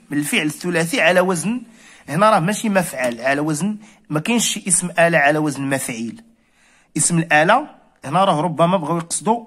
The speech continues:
مفعال، مفعال وليس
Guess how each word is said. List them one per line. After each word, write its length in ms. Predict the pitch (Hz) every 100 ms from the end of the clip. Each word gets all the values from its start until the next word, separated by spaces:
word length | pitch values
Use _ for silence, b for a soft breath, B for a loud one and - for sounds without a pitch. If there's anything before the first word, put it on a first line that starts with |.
| 156
مفعال، 960 | 175 240 - - 143 151 139 123 110 - _ _ _ _ _
مفعال 880 | 151 196 - 135 131 135 131 120 101 - _ _ _ _ _ _ _ _ _ _ 127
وليس 380 | 156 190 -